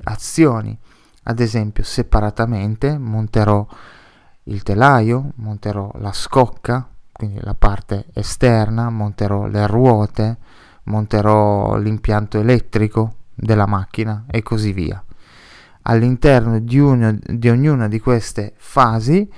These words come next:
ogni operaio era responsabile di una sorta di azione sola. Ad esempio,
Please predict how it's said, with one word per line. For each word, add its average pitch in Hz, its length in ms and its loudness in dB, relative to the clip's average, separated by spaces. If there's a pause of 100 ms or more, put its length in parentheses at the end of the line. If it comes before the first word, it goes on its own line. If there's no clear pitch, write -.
(260)
ogni 117 300 6
operaio 151 520 4
era 104 160 2
responsabile 123 880 0
di 117 280 0 (340)
una 127 200 2
sorta 117 380 0
di 123 240 0
azione 120 720 2
sola. 120 520 2 (380)
Ad 117 140 -6
esempio, 120 640 -2